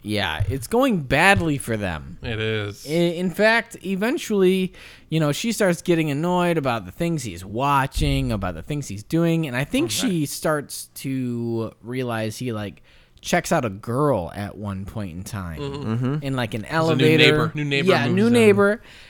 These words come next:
Speaker 1: Checks
Speaker 2: Yeah.
Speaker 1: her out. She starts getting jealous. It's been a few years at this point.
Speaker 3: Uh, I don't know about a few years. It's been probably a couple
Speaker 1: A couple
Speaker 3: months.
Speaker 1: months.
Speaker 2: This is very long,
Speaker 3: Yeah.
Speaker 2: 'cause they, we do go back to the doctor.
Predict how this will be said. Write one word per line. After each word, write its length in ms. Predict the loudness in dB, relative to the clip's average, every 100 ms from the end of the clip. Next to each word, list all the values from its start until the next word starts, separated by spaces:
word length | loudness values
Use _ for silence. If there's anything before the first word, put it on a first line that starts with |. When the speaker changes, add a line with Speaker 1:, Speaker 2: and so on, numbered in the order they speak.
| -20 -4
Speaker 1:
Checks 320 | -2 0 0
Speaker 2:
Yeah. 60 | 0
Speaker 1:
her 120 | 2
out. 460 | 4 4 2 -4
She 340 | -6 -4 -2 -2
starts 420 | -2 2 2 0
getting 260 | -4 -4 -4
jealous. 600 | -2 0 2 0 -4 -12 -14 -4
It's 200 | -2 2
been 180 | 2 2
a 60 |
few 280 | 0 4 4
years 400 | 4 2 0 -2
at 180 | -4 -6
this 180 | -12 -10
point. 340 | -10 -10 -12 _ _ _ -20 -20 _ -20 _ _ _ -18 -18 -14 0
Speaker 3:
Uh, 360 | 6 8 8 6
I 80 |
don't 100 | 4
know 60 | 6
about 140 | 6
a 40 | 4
few 260 | 2 0
years. 460 | 4 6 6 4 0
It's 140 | -4
been 380 | 2 2 4 0
probably 300 | 0 2 4
a 40 | 2
couple 220 | 2 2
Speaker 1:
A 20 |
couple 220 | 4 6 6
Speaker 3:
months. 40 |
Speaker 1:
months. 160 | 6 4
Speaker 2:
This 160 | 0 2
is 40 |
very 100 | 2
long, 80 | 2
Speaker 3:
Yeah. 40 |
Speaker 2:
'cause 160 | 0 2
they, 200 | 2 2
we 180 | -2 -2
do 140 | 0
go 120 | 2 4
back 200 | 2 0
to 120 | -2
the 80 | 2
doctor. 420 | 2 0 -8